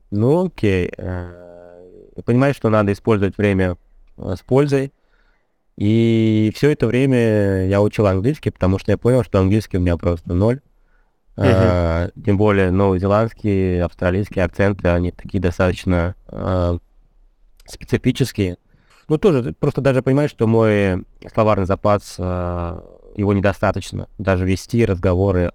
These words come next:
Speaker 1: о работе. Вот, я
Speaker 2: Мгм.
Speaker 1: понимал, что если я хочу адаптироваться и влиться в команду, мне нужен английский, и я стал учить его, я учу его по сей день, <laughs> если честно. Каждый день у меня есть,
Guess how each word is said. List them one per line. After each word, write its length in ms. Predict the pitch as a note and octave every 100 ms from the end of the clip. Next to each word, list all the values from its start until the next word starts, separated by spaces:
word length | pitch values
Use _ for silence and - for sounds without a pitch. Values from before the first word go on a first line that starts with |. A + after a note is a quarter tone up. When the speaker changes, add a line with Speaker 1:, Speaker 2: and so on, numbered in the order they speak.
| -
Speaker 1:
о 80 | G#2
работе. 360 | F#2 E2+ E2 - _ _ _ _ -
Вот, 380 | - G#2 F#2+ -
я 240 | A2+ G2+ G2+
Speaker 2:
Мгм. 80 | G#2
Speaker 1:
понимал, 360 | A2 A2 A2
что 160 | - G#2+
если 160 | -
я 60 | G#2+
хочу 280 | A2+ - A2
адаптироваться 880 | G2+ F#2+ - C3 A#2+ - G#2 G2+ G2+
и 540 | G2+ G2 G2 F#2 F2 _ _ _ _ _ _ _ _ _ _ -
влиться 320 | G2 A#2 -
в 60 | -
команду, 480 | G2 G#2+ B2+ G#2+
мне 220 | F#2+ G#2 G#2+
нужен 260 | A2+ G#2+
английский, 460 | F#2 G2 D3+ - G#2+
и 80 | F#2+
я 140 | G#2+
стал 320 | - G#2+ A2 - _ _ _ _ _ -
учить 280 | - C3+
его, 380 | B2 A2+ G#2+ G2+
я 180 | G2+ A2
учу 220 | G#2+ -
его 80 | A2+
по 120 | - -
сей 160 | A2
день, 160 | G#2+ E3+ C3 E3+ D#3
<laughs> 320 | - - -
если 240 | - G#2+ C3
честно. 360 | B2+ A2 G2+
Каждый 360 | F#2+ A#2 G2+ A2+
день 220 | A2+ A2
у 40 | G#2+
меня 180 | G#2+
есть, 280 | G#2+ G#2 F#2